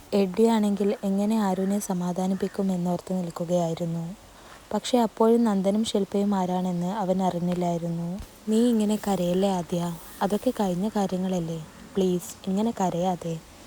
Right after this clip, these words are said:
അവളുടെ കരച്ചിൽ കണ്ട് അസ്വസ്ഥതയോടെ അവൻ പറഞ്ഞപ്പോൾ ആരു പതിയെ മിഴികൾ തുടച്ചുകൊണ്ട് അവൻ്റെ നെഞ്ചിൽ നിന്നും മാറാൻ നോക്കിയപ്പോൾ അതിന് സമ്മതിക്കാതെ എഡ്ഡി അവളെയും കൊണ്ടൊന്ന് മറിഞ്ഞു. ഇപ്പോൾ അവളുടെ മേലെ അധിക ഭാരം കൊടുക്കാതെയാണ്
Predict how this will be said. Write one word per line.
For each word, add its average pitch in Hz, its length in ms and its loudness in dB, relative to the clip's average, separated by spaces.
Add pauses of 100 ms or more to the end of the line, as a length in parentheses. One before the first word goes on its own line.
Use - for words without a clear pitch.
(220)
അവളുടെ 226 300 6
കരച്ചിൽ 220 440 2
കണ്ട് 196 260 0
അസ്വസ്ഥതയോടെ 196 800 0
അവൻ 180 200 -2
പറഞ്ഞപ്പോൾ 170 600 -4 (180)
ആരു 185 240 0
പതിയെ 185 360 0
മിഴികൾ 180 360 0
തുടച്ചുകൊണ്ട് 175 720 -2 (440)
അവൻ്റെ 196 320 0
നെഞ്ചിൽ 202 380 0
നിന്നും 180 300 -2
മാറാൻ 180 400 -2
നോക്കിയപ്പോൾ 175 560 -4 (460)
അതിന് 214 260 2
സമ്മതിക്കാതെ 190 800 0
എഡ്ഡി 190 240 -2
അവളെയും 185 400 2
കൊണ്ടൊന്ന് 175 440 -2
മറിഞ്ഞു. 170 480 -4 (300)
ഇപ്പോൾ 233 380 2
അവളുടെ 202 380 0
മേലെ 196 360 0
അധിക 180 260 -4
ഭാരം 190 380 0
കൊടുക്കാതെയാണ് 180 840 -4